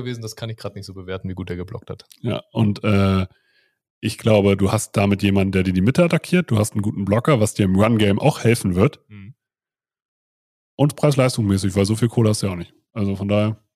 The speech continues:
Speaker 1: Ja, und wenn Dawson Knox nochmal, nochmal absteppt, <laughs> ja, hast du jetzt zwei Tight Ends,
Speaker 2: Richtig,
Speaker 1: die gut
Speaker 2: spielst
Speaker 1: sind.
Speaker 2: halt mit Double Tight, ist
Speaker 1: Das
Speaker 2: jetzt auch
Speaker 1: auch
Speaker 2: nicht so
Speaker 1: nice.
Speaker 2: verkehrt.
Speaker 1: Das ist auch nice.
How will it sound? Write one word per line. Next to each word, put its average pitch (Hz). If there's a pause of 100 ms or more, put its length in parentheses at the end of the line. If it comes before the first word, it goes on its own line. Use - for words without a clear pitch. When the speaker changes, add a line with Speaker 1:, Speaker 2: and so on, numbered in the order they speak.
Speaker 1:
Ja, 90
und 95
wenn 98
Dawson 104
Knox 110
nochmal, 107 (200)
nochmal 117
absteppt, - (100)
<laughs> -
ja, 226
hast -
du 185
jetzt 175
zwei 196
Tight 160
Ends, 151
Speaker 2:
Richtig, 143
Speaker 1:
die 135
gut 120
Speaker 2:
spielst 151
Speaker 1:
sind. 156
Speaker 2:
halt 143
mit 135
Double 120
Tight, 104
ist 95
Speaker 1:
Das -
Speaker 2:
jetzt 113
auch 113
Speaker 1:
auch 107
Speaker 2:
nicht 101
so -
Speaker 1:
nice. -
Speaker 2:
verkehrt. 98
Speaker 1:
Das -
ist -
auch 135
nice. 101